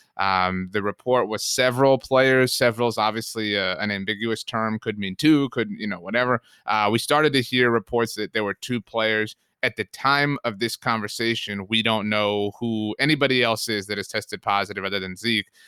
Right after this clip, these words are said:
Um, th-, at the time of this conversation, professional baseball is struggling to come back, although that's for non-covid reasons. Um, w-, the P G A Tour has come back. Uh, international soccer has started to come back.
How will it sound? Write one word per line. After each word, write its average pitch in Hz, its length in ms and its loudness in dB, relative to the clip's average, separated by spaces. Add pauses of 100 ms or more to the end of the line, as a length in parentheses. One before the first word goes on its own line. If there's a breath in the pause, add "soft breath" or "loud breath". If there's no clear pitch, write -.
(260 soft breath)
Um, 98 640 -2 (420)
th-, 120 100 -4
at 113 80 -6
the 113 60 -8
time 110 240 -2
of 113 80 0
this 104 80 -4
conversation, 117 880 0 (120)
professional 113 500 -4
baseball 135 500 0
is 135 80 0
struggling 135 380 -2
to 131 80 -2
come 135 220 -4
back, 147 260 0
although 107 380 0
that's 104 260 -2
for 101 380 -4
non-covid 113 640 0
reasons. 117 480 -2 (320 loud breath)
Um, 104 460 0
w-, 107 120 -10
the 113 120 -4
P 131 180 -4
G 110 140 -2
A 98 40 -2
Tour 131 300 -2
has 156 140 0
come 160 240 0
back. 160 340 2 (320 soft breath)
Uh, 104 400 0
international 123 540 -2
soccer 127 420 0
has 135 80 -2
started 139 240 -2
to 135 100 -4
come 147 280 -4
back. 151 320 0